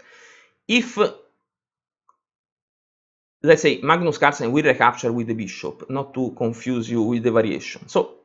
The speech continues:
Carlsen will recapture with the bishop, but could also capture with the queen on A five. So let's watch this variation.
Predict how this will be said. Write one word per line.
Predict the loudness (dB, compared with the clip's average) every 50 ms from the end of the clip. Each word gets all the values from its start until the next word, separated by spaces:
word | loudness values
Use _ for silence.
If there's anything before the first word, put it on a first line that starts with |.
| _ 2
Carlsen | 4 4 4 4 0 -2 0
will | 2 4
recapture | 4 4 4 4 -2 -2 -2 -4 -4
with | -2 -4 -4 -6
the | -6
bishop, | -8 -8 -10 -12 -10 -4
but | -2 -2 -2 -2 -8 -20 _ _ _ _ _ _ _
could | -4 0 2
also | 2 2 2 0 2
capture | 2 2 2 2 -2 -4 -4 -2
with | 0 -2 -2 0
the | 0 0 -2
queen | -2 -6 -6 -4 -2 -2 0 -2 -2 -4 -6 -8 _ _ _ _ -4
on | -2 -2
A | -2 -2
five. | -2 -4 -8 -10 -10 -16 _ _ _ _ _ -4
So | -4 -4 -2 0
let's | 0 0 0 -2 -2 -2
watch | 0 0 0 0 -2
this | -6 -6 -4 0
variation. | 0 0 2 2 -2 -6 -8 -12 -18 -20